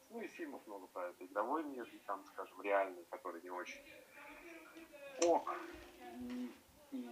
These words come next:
я ещё хотел бы, с-, знаешь, какой пункт, м, который ты говорил, немножко,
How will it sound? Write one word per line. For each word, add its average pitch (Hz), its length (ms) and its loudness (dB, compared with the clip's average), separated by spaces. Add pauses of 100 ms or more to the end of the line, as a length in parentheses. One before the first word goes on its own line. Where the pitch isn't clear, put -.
я 165 200 4
ещё 180 300 2
хотел 160 320 0
бы, 127 160 -8
с-, - 640 -20
знаешь, 160 320 -4
какой 143 220 -4
пункт, 139 400 -8 (120)
м, 104 420 -14
который 117 340 6
ты - 120 -4
говорил, 131 440 8
немножко, 117 600 -6